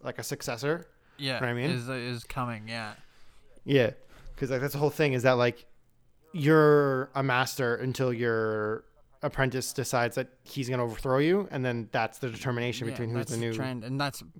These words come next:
Speaker 2: like, Rise of Skywalker, the last scene, Palpatine is like,
Speaker 1: Yeah.
Speaker 2: "Strike me down." Well, not the last scene, but
Speaker 1: <laughs>
Speaker 2: before, to Rey, "Strike me down and become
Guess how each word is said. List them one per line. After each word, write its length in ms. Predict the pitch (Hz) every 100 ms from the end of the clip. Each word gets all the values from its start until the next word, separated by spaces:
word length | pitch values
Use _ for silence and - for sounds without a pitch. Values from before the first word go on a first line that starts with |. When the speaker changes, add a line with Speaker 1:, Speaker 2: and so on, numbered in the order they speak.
| -
Speaker 2:
like, 240 | 147 127 127
Rise 240 | 120 123
of 80 | 120
Skywalker, 460 | - 123 120 113 110
the 60 | 113
last 260 | 113 -
scene, 220 | 123 113
Palpatine 640 | 107 113 113 117 120 113 110
is 120 | 113
like, 120 | 110
Speaker 1:
Yeah. 220 | 143 131 117 - - _
Speaker 2:
"Strike 420 | - - 131 123
me 120 | 131 120
down." 440 | 120 117 110 117 - -
Well, 160 | 127 127
not 180 | 120 113
the 80 |
last 300 | 110 110 113
scene, 140 | 165 -
but 120 | 190 -
Speaker 1:
<laughs> 220 | 117 117
Speaker 2:
before, 240 | 120 - - 117 -
to 120 | -
Rey, 260 | 120 123 107
"Strike 340 | - 127 120
me 100 | 127
down 340 | 117 120 117 113
and 100 | 110
become 480 | 113 - 113 110